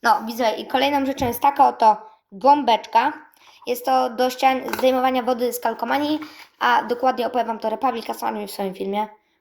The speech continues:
By the way, to jest takie fajne w dotyku. No, także tutaj to odkładamy. Kolejne pudełeczko, jest to takie coś. Razem za te zakupy dałem czterdzieści jeden złoty, dlatego fajnie. Taka gąbeczka fajna. I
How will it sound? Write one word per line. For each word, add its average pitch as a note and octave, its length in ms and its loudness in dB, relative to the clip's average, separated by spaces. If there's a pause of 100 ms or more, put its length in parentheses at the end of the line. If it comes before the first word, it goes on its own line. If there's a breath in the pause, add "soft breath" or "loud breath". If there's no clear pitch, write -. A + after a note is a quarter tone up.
(120)
By G3 120 0
the G3+ 60 0
way, G3+ 120 0
to G3 60 -8
jest G3 140 -10
takie G3 220 -8
fajne F#3+ 300 -4
w E3+ 40 -10
dotyku. F3 460 -8 (460 loud breath)
No, G3+ 100 -2
także G3+ 260 -2
tutaj G#3+ 260 0
to A3 100 2
odkładamy. B3 600 0
Kolejne A#3 380 0
pudełeczko, A3 720 2
jest A3 180 -10
to G#3 180 0
takie B3+ 420 -4 (200)
coś. C#4 240 2 (840 soft breath)
Razem - 240 2
za D4 80 0
te C#4+ 140 -6
zakupy B3+ 360 -2
dałem B3 200 2
czterdzieści B3 540 -4
jeden A3+ 220 0
złoty, G#3+ 680 -2 (280)
dlatego A#3 340 -2
fajnie. A3 540 -4 (1000)
Taka G#3 220 -2
gąbeczka G3 400 -8
fajna. A#3+ 460 -8 (480 loud breath)
I F4+ 300 -2